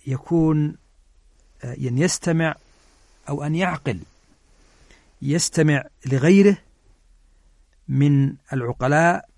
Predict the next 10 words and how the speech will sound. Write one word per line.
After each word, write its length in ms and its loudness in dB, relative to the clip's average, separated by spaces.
يستمع 420 -4
لغيره 560 -2
من 140 -2
ال-، 260 -4
العلماء 680 -4
المتخصصين 1000 -6
المفكرين، 1000 -2
ويعقل 800 2
هو 220 4
بذاته، 500 0